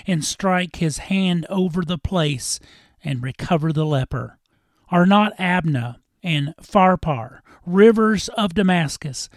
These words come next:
better than all the waters of Israel? May I not wash in them and be clean?" So he turned and went away in a rage.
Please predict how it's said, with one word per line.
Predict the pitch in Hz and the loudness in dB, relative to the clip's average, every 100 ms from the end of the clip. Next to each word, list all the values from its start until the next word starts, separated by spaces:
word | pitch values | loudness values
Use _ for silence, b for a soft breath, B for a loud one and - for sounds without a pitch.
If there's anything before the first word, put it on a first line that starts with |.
| b | b
better | 160 190 220 226 | 2 6 6 6
than | 214 208 185 | 4 2 4
all | 190 208 208 | 4 4 4
the | 208 | 2
waters | 196 214 220 202 | 4 4 4 0
of | 208 196 | 2 2
Israel? | 208 214 233 240 233 B B - | 2 2 0 0 -4 B B -2
May | 175 170 | 0 2
I | 156 190 | 2 2
not | 202 202 208 | 2 2 0
wash | 170 190 180 | 0 0 0
in | 202 175 160 | 0 2 2
them | 170 196 226 | 4 4 6
and | 220 | 4
be | 233 | 2
clean?" | 226 233 233 247 262 - _ _ _ _ | 0 2 2 2 0 -6 _ _ _ _
So | - - 156 | -12 -6 -2
he | 170 | -2
turned | 180 - 202 151 117 110 - | -2 0 2 2 -2 -8 -10
and | 156 143 | -4 -2
went | 147 | -2
away | 143 160 147 113 | -2 0 0 -2
in | 151 160 127 | -8 -6 -4
a | |
rage. | 127 139 113 127 - - | -4 -4 -6 -10 -14 -18